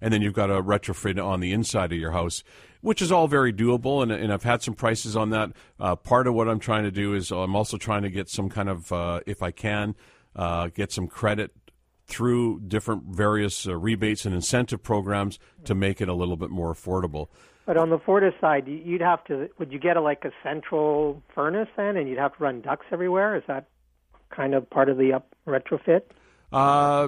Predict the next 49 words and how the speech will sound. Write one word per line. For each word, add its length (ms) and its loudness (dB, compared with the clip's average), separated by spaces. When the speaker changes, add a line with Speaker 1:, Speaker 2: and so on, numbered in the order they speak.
Speaker 1:
not 460 4
exactly. 640 2
I 40 2
won't 300 2
be 120 4
using 360 2
any 180 2
ducts. 640 0
Uh, 140 2
most 340 0
of 60 -4
the 80 0
heat 240 -4
will 100 -4
be 120 -4
generated 580 0
through 180 -4
a 60 -2
fireplace, 880 -2
and, 600 -2
Speaker 2:
Oh, 40 -12
okay. 100 -6
Speaker 1:
and 120 0
I 260 0
don't 360 0
have, 220 0
I 100 -2
don't 160 0
have 220 0
a 40 0
huge 340 0
floor 280 0
plan, 380 -2
so 300 0
Speaker 2:
Mm. 40 -8
Speaker 1:
Uh, 320 4
I'll 140 0
be 160 0
able 160 0
to 140 -4
augment 520 0
that 280 0
through, 840 -2
through 340 -2
a 40 -2
variety 480 0
of 80 -4
fans, 600 -2
uh, 160 -4